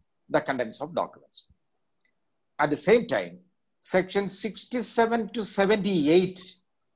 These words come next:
sections sixty-seven to seventy-eight deals with the mode of proof of execution of documents. So there is a subtle difference between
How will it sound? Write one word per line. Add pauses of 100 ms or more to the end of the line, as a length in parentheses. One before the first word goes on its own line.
(220)
sections (280)
sixty-seven
to
seventy-eight (600)
deals
with (920)
the
mode
of
proof
of
execution
of
documents. (260)
So (500)
there
is
a
subtle
difference
between